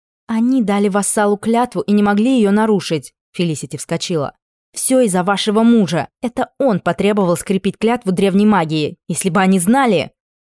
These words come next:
Её подруги испуганно зашептали что-то, пытаясь ухватить девушку за руки, но она вырывалась, готовая вцепиться в волосы своей госпожи. Анна остановила Гарьярд взмахом руки и подошла к бунтарке вплотную. Всмотрелась в тёмные глаза.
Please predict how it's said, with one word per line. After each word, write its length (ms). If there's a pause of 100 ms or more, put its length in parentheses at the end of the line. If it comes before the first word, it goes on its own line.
(380)
Её 200
подруги 460
испуганно 440
зашептали 540
что-то, 320
пытаясь 400
ухватить 380
девушку 400
за 180
руки, 240
но 160
она 180
вырывалась, 540
готовая 380
вцепиться 480
в 60
волосы 360
своей 320
госпожи. 580 (540)
Анна 320
остановила 560
Гарьярд 480
взмахом 480
руки 320
и 40
подошла 420
к 80
бунтарке 460
вплотную. 640 (300)
Всмотрелась 600
в 60
тёмные 380
глаза. 460